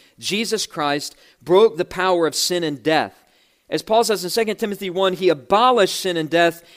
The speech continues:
and he brought life and immortality to light through the gospel and the free gift of grace.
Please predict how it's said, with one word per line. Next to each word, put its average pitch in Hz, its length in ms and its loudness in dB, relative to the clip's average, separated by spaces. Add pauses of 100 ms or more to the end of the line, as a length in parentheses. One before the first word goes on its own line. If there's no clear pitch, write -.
(200)
and 180 100 2
he 190 100 4
brought 190 280 4
life 220 400 2
and 208 100 -6
immortality 202 760 -2
to 175 140 -8
light 190 520 0 (320)
through 220 400 -4
the 175 320 2
gospel 151 840 0 (440)
and 117 120 -16
the 127 60 -10
free 175 240 -2
gift 139 280 -4
of 113 160 -10
grace. - 720 -10